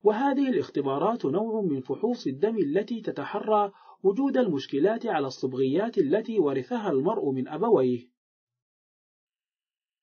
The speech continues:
يمكن أخذ خزعة من الخصية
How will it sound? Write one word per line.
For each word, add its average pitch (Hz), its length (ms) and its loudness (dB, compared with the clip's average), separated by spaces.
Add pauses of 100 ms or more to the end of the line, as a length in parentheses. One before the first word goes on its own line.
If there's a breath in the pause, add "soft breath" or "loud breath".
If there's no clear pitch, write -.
(560)
يمكن 254 420 2
أخذ 208 260 0
خزعة 214 440 -2
من 160 200 0
الخصية 160 440 0